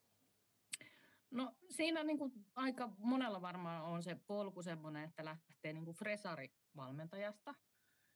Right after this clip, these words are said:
Ja en mietiä, kuka hullu minun pyysi siihen sitten alun perin, mutta siihenhän me lähdin sitten ja vedinkin useamman, ö, alkeiskurssin muiden kanssa. Tietenkin en ollut yksin siinä.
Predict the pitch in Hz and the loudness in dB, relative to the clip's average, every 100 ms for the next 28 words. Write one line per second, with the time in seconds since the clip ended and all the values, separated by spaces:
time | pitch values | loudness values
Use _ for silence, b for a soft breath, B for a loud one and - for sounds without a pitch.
0 | _ 170 165 - _ - 240 233 208 208 | _ -4 -4 -8 _ -2 4 6 4 2
1 | 226 226 262 240 208 202 190 190 190 190 | 0 0 -4 -2 -2 -2 -2 -2 -2 -2
2 | 220 175 - 170 170 170 175 165 175 160 | -2 -2 0 2 2 0 -2 0 -2 -2
3 | 151 151 151 165 165 - 180 180 170 180 | -4 -4 -8 -10 -10 -2 2 4 4 4
4 | 180 208 202 160 160 - 160 151 143 170 | 2 0 0 -2 -4 -6 -2 -2 -2 -2
5 | 156 165 170 170 - - 170 170 156 160 | 2 0 0 -6 -8 0 2 4 4 2
6 | 156 165 - _ B B B B _ _ | 0 -4 -12 _ B B B B _ _
7 | _ _ _ - 151 165 160 160 - 175 | _ _ _ -10 -4 -2 0 -4 -6 -6
8 | 175 170 151 - 151 - - 226 220 - | -4 -6 -8 -8 -8 -6 2 2 2 -2
9 | 175 151 339 320 226 214 - 214 214 214 | 0 0 0 0 0 0 -2 -2 -2 -2
10 | 208 202 185 180 170 - 233 - 254 247 | -2 0 -2 -2 -4 -4 -4 2 2 4
11 | 247 247 | 4 2